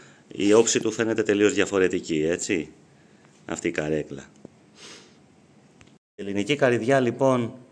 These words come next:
είναι ένα παραδοσιακά, ε,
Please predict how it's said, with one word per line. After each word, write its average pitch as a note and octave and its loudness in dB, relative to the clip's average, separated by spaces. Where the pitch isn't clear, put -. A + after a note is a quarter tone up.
είναι A#2+ 0
ένα A#2 2
παραδοσιακά, G2+ 0
ε, E2 -4